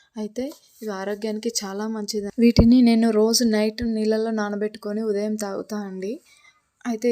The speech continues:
ఈరోజు నాకు టీ చేసుకొని తాగాలనిపించింది. సర్లే,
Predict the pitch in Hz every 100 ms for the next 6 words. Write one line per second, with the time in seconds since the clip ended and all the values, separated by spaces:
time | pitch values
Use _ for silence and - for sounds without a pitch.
0 | 226 226 220 233 220 214 220 - 233 233
1 | 220 - 220 214 202 208 202 196 196 -
2 | 196 185 214 294 _ _ - - 214 214